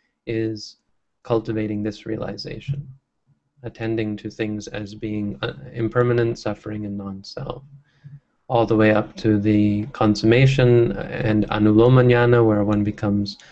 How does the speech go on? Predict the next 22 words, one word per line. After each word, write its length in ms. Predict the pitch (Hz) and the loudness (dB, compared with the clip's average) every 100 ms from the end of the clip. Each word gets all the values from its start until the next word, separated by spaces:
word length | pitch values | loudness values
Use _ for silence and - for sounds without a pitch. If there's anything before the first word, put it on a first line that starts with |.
| _ _ _ _ _ _ | _ _ _ _ _ _
where 160 | 110 | 0
one's 240 | 107 104 98 | 2 2 2
thinking 320 | 120 110 113 | 0 2 2
becomes 440 | 104 - 110 107 | 2 2 2 0
in 200 | - 110 | 0 2
line 400 | 107 107 117 113 | 4 4 4 4
with 140 | 107 107 | 2 -2
the 80 | 113 | -8
Four 280 | - 107 | -4 -2
Noble 260 | 104 101 101 | 0 -2 -4
Truths. 560 | - 127 120 - - - 143 - _ - _ _ 147 143 | 0 4 4 2 -10 -12 -14 -16 _ -20 _ _ -8 -6
Anuloma 520 | 131 123 123 120 120 117 | 0 4 6 6 6 6
jnana 260 | 113 113 | 4 2
can 180 | 113 110 | 2 2
be, 100 | 107 | 2
jnana 460 | 98 - 110 107 107 | 0 0 2 2 2
can 140 | 107 | 2
be 100 | 104 | 2
said, 320 | 101 107 120 | 2 -2 -2
can 160 | - 107 | -2 0
said 240 | 110 104 | 0 0
to 200 | 107 131 | -2 -4